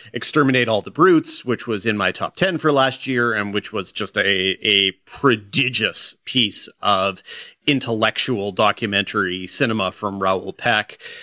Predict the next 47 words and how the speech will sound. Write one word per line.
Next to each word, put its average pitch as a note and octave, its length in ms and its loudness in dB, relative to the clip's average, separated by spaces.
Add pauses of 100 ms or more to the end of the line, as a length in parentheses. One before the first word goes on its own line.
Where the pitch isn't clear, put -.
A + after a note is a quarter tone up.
(340)
So A3+ 240 2
lots A#3 380 0
and G3+ 140 2
lots C#3+ 240 2
of B2+ 240 2
good B2+ 240 4
things A2 440 0
recognized A2 720 2
by G#2+ 280 4
the G#2+ 160 -2
Peabody G#2+ 500 0
Awards. G2+ 600 -2
They, B2+ 380 2
they A#2+ 220 0
have B2+ 300 0
a B2+ 180 2
kind A#2 260 0
of A#2+ 140 0
a B2 100 4
higher A2+ 460 2
mandate G2+ 640 -2
than G#2 220 2
necessarily G#2 680 -2
just, G#2+ 300 -4
"Is A#2 200 -2
it A2+ 160 -4
good? G#2 380 0
Did G#2+ 160 2
it G#2+ 80 0
make G#2 180 0
me A2+ 140 0
laugh? G2 420 0 (440)
Does B2 200 2
it A#2 100 -4
have A2+ 160 0
a A#2 60 2
movie A2 280 0
star? G#2 340 4
And G2+ 140 -2
therefore, G2+ 420 2
am G2 120 2
I G2 80 0
supposed G2 300 -6
to A2 60 -8
be G2 200 0
excited G2 480 -2
because, G2 600 -4